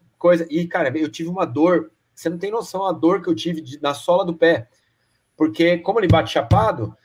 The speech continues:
você não consegue evitar esse contato com a, com essa irregularidade do terreno.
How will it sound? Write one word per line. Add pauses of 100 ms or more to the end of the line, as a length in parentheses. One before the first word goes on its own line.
(160)
você
não
consegue
evitar
esse
contato
com
a, (480)
com
essa
irregularidade
do
terreno.